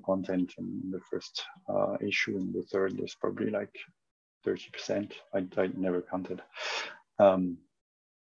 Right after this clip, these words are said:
but I am sure that if I go back to our, our, our original list,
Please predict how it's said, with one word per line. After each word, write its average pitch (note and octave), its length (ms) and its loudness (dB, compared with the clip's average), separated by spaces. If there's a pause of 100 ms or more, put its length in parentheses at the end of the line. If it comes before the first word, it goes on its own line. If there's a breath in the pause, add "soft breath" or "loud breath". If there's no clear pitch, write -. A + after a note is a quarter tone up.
(920 loud breath)
but C3 460 12
I C3 160 12
am A#2+ 260 12
sure D3 460 12
that A#2 100 12
if A2+ 220 8
I G#2 100 12
go G#2 260 6
back A2 340 10 (160)
to G2 140 6
our, F#2+ 400 8
our, G2 480 6 (160)
our G#2+ 400 10 (240 loud breath)
original G#2 500 10
list, - 440 2